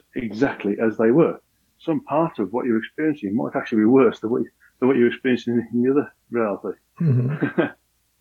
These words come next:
Speaker 1: So, <laughs> so we have to look at this and, you know, make a decision.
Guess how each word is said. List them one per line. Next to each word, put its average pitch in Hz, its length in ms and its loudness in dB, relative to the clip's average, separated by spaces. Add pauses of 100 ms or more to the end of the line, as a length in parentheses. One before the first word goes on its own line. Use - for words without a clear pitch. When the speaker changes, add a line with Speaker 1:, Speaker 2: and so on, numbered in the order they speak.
(580)
Speaker 1:
So, - 100 0
<laughs> 185 140 0 (560)
so 147 80 0
we 139 60 4
have 160 120 2
to 151 80 2
look 151 140 2
at 135 80 0
this 117 180 -2
and, 120 240 0 (220)
you - 60 -6
know, 95 100 -8 (400)
make 131 180 -2
a 127 60 4
decision. 120 500 0